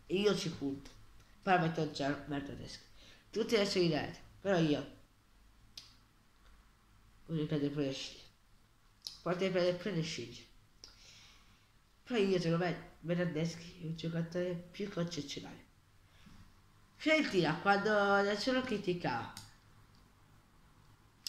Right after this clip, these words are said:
e ma qua non va più, era forte. È avuto la Juve, questa qua è l'Atalanta, eh, non è la Juve. Gioca, gioca. Gioca a terzino, però sale, come Lazzari.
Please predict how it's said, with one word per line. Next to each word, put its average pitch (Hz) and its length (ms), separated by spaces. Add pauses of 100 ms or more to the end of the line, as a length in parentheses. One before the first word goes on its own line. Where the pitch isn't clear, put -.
e 143 80
ma 151 120
qua 151 180
non 156 100
va 147 100
più, - 240 (720)
era 190 120
forte. - 640 (720)
È - 60
avuto 180 240
la 196 160
Juve, 196 680
questa 180 220
qua 214 80
è 220 40
l'Atalanta, 156 800
eh, 139 160
non 160 120
è - 20
la 185 100
Juve. 160 560 (140)
Gioca, 170 520
gioca. 170 480 (1400)
Gioca 139 220
a - 20
terzino, 139 460 (100)
però 151 160
sale, 147 320 (600)
come 147 160
Lazzari. 156 520